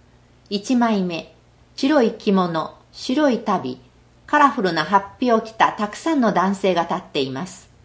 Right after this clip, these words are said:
二枚目、赤い上着、黒のズボンを履いた五人の人が大太鼓を叩いています。三枚目、市川市長を中心に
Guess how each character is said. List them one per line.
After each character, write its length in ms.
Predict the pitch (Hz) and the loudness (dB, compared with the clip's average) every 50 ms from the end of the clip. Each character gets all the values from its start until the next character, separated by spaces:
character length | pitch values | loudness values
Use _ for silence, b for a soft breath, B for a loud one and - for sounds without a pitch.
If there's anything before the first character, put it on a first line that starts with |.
| _ _ _ _ _ _ _ _ _ _ _ _ _ _ _ | _ _ _ _ _ _ _ _ _ _ _ _ _ _ _
二 140 | 196 208 220 | 0 2 4
枚 280 | 226 240 240 240 220 | 4 4 4 2 2
目、 320 | 208 196 196 180 - - - _ _ _ _ _ _ | 2 0 0 -2 -6 -12 -20 _ _ _ _ _ _
赤 320 | 202 240 233 - 302 311 | 0 0 0 0 0 2
い 160 | 302 285 277 | 4 4 4
上 300 | 269 240 233 220 208 196 | 4 4 4 4 4 4
着、 240 | 185 160 175 160 - - _ _ _ _ _ _ | 2 -2 -8 -10 -10 -14 _ _ _ _ _ _
黒 240 | - - 330 330 302 | -2 2 2 4 4
の 160 | 240 220 190 | 4 2 2
ズ 140 | 180 196 208 | 2 0 2
ボ 160 | 196 269 269 | 4 4 4
ン 80 | 240 202 | 4 2
を 120 | 185 170 | 0 -2
履 260 | - 165 160 165 151 | -2 -4 -6 -6 -6
い 20 | 156 | -8
た 320 | - - 147 139 - - - 160 | -4 -2 -2 -2 -2 -6 -14 -8
五 140 | 160 185 214 | -2 0 2
人 240 | 254 294 302 262 214 | 2 4 4 2 2
の 140 | 175 160 175 | 2 0 -2
人 240 | - - - 151 131 | -4 -6 -4 -2 -2
が 180 | 135 156 - B B B B B B B | -2 -4 -6 B B B B B B B
大 180 | - 262 302 320 | 0 2 4 4
太 160 | 320 302 294 262 | 4 4 0 0
鼓 160 | - - - 170 | -2 -2 -2 -2
を 80 | 156 156 | 0 0
叩 280 | 190 165 - 196 175 | -4 -4 -4 -4 -4
い 60 | 156 | -4
て 140 | 151 - 143 | -6 -6 -6
い 80 | 135 135 | -6 -6
ま 160 | 131 131 185 | -8 -10 -12
す。 220 | 185 - - - - _ _ _ _ _ _ _ _ _ _ _ _ _ _ _ _ _ _ | -14 -16 -20 -20 -20 _ _ _ _ _ _ _ _ _ _ _ _ _ _ _ _ _ _
三 240 | - 240 247 254 240 | 0 0 2 2 0
枚 220 | 233 220 214 202 | 0 0 0 0
目、 340 | 190 185 175 160 - - - _ _ _ _ _ _ _ _ _ | 0 -2 -4 -6 -8 -14 -20 _ _ _ _ _ _ _ _ _
市 260 | - 226 247 240 - - | -6 -6 -6 -6 -8 -2
川 240 | - 330 294 269 | 0 2 2 2
市 120 | 247 254 - | 0 -2 -8
長 240 | - - 190 175 160 | -4 -2 0 2 2
を 100 | 165 165 | 0 -2
中 240 | - - 196 208 | -2 0 0 0
心 320 | 202 208 - 180 170 160 151 | 0 -2 -6 -6 -6 -4 -6
に 180 | 147 143 - | -6 -8 -10